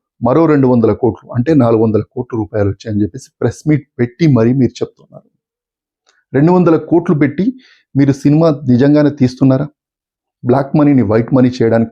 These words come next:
ప్రయత్నం చేస్తున్నారా? నిజంగా ప్రభుత్వానికి లెక్కలు చెప్తున్నారా? అవన్నీ బోగస్ లెక్కలేనా? ఇలా ప్రేక్షకునికి ఎన్నో ప్రశ్నలు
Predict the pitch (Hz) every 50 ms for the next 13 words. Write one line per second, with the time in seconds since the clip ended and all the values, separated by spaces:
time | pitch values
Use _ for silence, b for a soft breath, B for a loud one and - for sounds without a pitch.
0 | _ - 117 113 - - 123 120 117 117 - - - 120 113 110 117 139 139 _
1 | _ _ _ _ _ _ _ _ _ _ _ _ _ _ _ _ - 123 120 123
2 | 151 156 156 151 147 - 123 120 127 123 139 135 123 123 - 113 104 104 104 -
3 | 135 127 123 123 - _ - 127 123 127 123 143 175 - _ _ _ _ _ _
4 | _ _ _ _ _ - 120 120 131 131 143 127 101 107 120 127 127 143 139 -
5 | 131 120 - - 127 117 117 117 123 135 139 _ _ _ _ _ _ _ _ _
6 | _ - 131 131 127 127 127 - _ b b b b b b - - 143 151 147
7 | - - 160 - 151 135 127 - - 170 - - 123 135 139 151 151 151 - -
8 | - 120 131 - - 139 139 147 - -